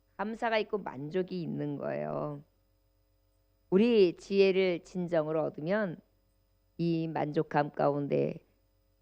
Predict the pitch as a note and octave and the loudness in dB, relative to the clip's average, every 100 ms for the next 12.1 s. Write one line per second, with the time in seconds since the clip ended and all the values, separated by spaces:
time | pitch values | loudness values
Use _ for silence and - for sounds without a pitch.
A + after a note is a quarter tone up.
0 | _ A3 B3 B3+ G#3+ G3 F#3 F#3 C#3+ D3 | _ 0 2 2 0 -2 0 0 0 2
1 | F#3 G3+ F3+ D#3+ - D3 - D#3+ D#3 - | 4 4 4 2 2 2 2 0 -2 -2
2 | A#3 A#3+ A3 E3 - - C#3 D#3+ E3 E3+ | 2 4 6 4 4 -4 -2 0 0 -4
3 | _ _ _ _ - D3+ F3+ F3+ D#3 D#3 | _ _ _ _ -4 -2 0 0 -2 -8
4 | D#3 D3 D3+ D3+ D3 C#3+ C#3+ D3+ - - | -6 -6 -6 -8 -6 -8 -6 -10 -10 -12
5 | C#3+ - E3 D3+ _ _ _ _ _ _ | -10 -12 -14 -18 _ _ _ _ _ _
6 | - D#3 D3 D#3 D3+ - _ _ - C#3+ | -10 -6 -4 -2 -4 -8 _ _ -10 -4
7 | D#3 D3+ - D3 C#4+ E4 _ E3 F#3 F#3 | -4 -4 -6 -4 -6 -8 _ -4 0 2
8 | F3 E3+ F3 E3 D3+ D#3+ E3 D3+ _ _ | 2 0 0 0 0 -2 -10 -12 _ _
9 | _ _ _ - E3 D#3+ E3 D#3 D3 E3 | _ _ _ -2 0 2 0 0 -4 0
10 | G#3 A3 D#3+ E3+ - F#3+ F#3+ E3+ _ _ | 2 2 0 -2 -4 -2 -2 -4 _ _
11 | _ _ _ D3 D3+ F3+ G3+ F3 D#3+ D3+ | _ _ _ -4 -4 -2 -4 -4 -4 -6